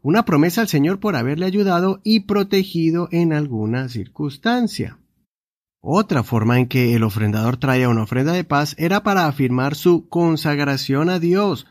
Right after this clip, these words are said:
su entrega, como una renovación espiritual ante el Señor,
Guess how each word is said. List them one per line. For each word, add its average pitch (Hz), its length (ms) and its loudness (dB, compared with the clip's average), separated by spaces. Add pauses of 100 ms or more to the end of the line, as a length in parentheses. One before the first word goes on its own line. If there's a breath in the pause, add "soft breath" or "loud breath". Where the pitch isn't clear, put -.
su - 220 -4
entrega, 160 840 -2 (200)
como 170 240 2
una 247 220 4
renovación 156 960 0
espiritual 135 840 -2
ante 151 640 0
el 139 140 -2
Señor, 139 600 2